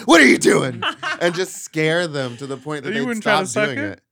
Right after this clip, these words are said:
Speaker 1: it. Uh, a couple times I did, if I knew they
Speaker 2: Yeah,
Speaker 1: were
Speaker 2: yeah,
Speaker 1: gay.
Speaker 2: yeah,
Speaker 1: But, you
Speaker 2: yeah,
Speaker 1: know,
Speaker 2: yeah.
Speaker 1: I had to move rooms enough to get there.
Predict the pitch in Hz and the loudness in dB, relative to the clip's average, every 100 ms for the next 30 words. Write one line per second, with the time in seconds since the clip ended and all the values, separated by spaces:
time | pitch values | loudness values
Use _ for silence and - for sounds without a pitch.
0 | _ _ _ - - 160 156 143 156 123 | _ _ _ -12 -2 0 2 -2 -6 -8
1 | 120 110 - 92 82 - 123 147 143 143 | -10 -12 -12 -18 -18 -14 -8 -6 -6 -6
2 | 220 - - 87 - 87 139 151 120 110 | -6 -6 -12 -16 -20 -16 -12 -10 -10 -10
3 | 135 113 101 113 95 101 123 101 90 95 | -10 -14 -12 -14 -14 -14 -16 -16 -18 -20
4 | 87 92 98 110 117 - - - | -20 -20 -14 -12 -12 -14 -20 -20